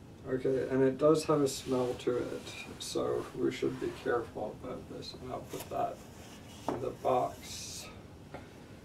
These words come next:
And I will mix up, it already got a bit mixed up. Um,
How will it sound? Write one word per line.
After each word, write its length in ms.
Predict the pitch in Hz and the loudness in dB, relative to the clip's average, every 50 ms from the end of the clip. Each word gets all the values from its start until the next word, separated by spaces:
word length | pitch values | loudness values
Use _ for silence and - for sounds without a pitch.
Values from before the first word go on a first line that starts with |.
| - - - - - - - - - | -16 -16 -16 -16 -14 -14 -14 -10 -4
And 300 | 135 131 127 127 127 127 | 2 2 2 4 2 0
I 400 | - - 131 131 127 127 120 117 - - - - - - - - - - - - - - - - - - - - - - - - 135 | 0 4 4 6 6 6 4 0 -2 -8 -12 -14 -14 -14 -12 -12 -12 -14 -14 -16 -16 -16 -16 -16 -16 -16 -16 -16 -16 -16 -14 -12 -8
will 160 | 131 127 131 131 127 | -6 -6 -4 -2 -2
mix 640 | 127 143 151 - - - - - - - - - - - - - - - | -2 0 -2 -2 -4 -6 -8 -8 -6 -6 -8 -8 -10 -12 -14 -14 -8 -2
up, 240 | - 127 131 - - - - - - - - - - - - - - - - - - - - - - - - - - - 131 | -2 0 0 -2 -4 -10 -14 -14 -14 -14 -16 -16 -16 -16 -16 -16 -16 -16 -16 -16 -16 -16 -16 -16 -16 -16 -16 -16 -12 -8 -6
it 120 | 135 131 | -4 0
already 420 | 139 143 147 151 151 147 143 135 131 | 2 6 8 8 8 8 8 6 4
got 240 | 127 123 123 123 123 | 4 4 2 2 0
a 40 | |
bit 220 | 117 117 - - - - | 0 -2 -2 -2 -2 -8
mixed 360 | 135 139 - 131 - - - - | -8 -8 -6 -8 -10 -8 -4 -2
up. 240 | - - - - - - - - - - - - - - - - - - - - - - - - - - - - - - - - - - - 127 | -2 -2 -2 -6 -12 -14 -16 -16 -14 -16 -16 -16 -16 -16 -16 -16 -14 -14 -14 -14 -14 -14 -14 -14 -16 -16 -16 -16 -16 -16 -16 -16 -16 -12 -6 -2
Um, 480 | 123 127 127 123 127 127 135 131 123 | 0 2 2 2 2 0 0 0 -2